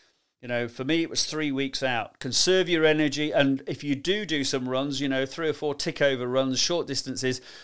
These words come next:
run them all very slowly at your ultra pace. Don't be tempted to think, "Oh, I'll just put a quick park run in here." You know, don't do that. Right, number six is get some reliable crew organised. If you, if it,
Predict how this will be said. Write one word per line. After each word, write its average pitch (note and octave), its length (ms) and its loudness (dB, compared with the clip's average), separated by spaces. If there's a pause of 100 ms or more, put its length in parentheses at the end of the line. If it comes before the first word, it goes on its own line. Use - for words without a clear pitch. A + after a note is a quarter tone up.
(120)
run E3 300 8
them G3+ 200 4
all D3+ 400 8
very C#3 540 4
slowly C3 580 4
at D3+ 180 4
your D#3+ 160 4
ultra C#3+ 320 0
pace. A2+ 440 0
Don't C#3 200 2
be D3 120 -6
tempted C3 360 -4
to - 60 -14
think, B2 160 -6
"Oh, E3+ 120 4
I'll C#3+ 120 4
just C#3+ 180 -4
put D3 120 0
a C3+ 40 0
quick - 360 -6
park D#3 260 8
run A#2+ 200 0
in G#2 120 -4
here." G2+ 300 -6
You B2 100 -8
know, G#2+ 100 -8
don't C#3 300 0
do A#2 160 -6
that. G#2 220 -12 (600)
Right, E3+ 220 12
number G#3 220 4
six - 360 4
is D3+ 240 -2
get - 200 -2
some D#3 180 2
reliable C#3+ 380 2
crew C#3+ 280 0
organised. C3 440 0
If C3 120 -4
you, C#3 160 2
if D3 140 -6
it, - 140 -6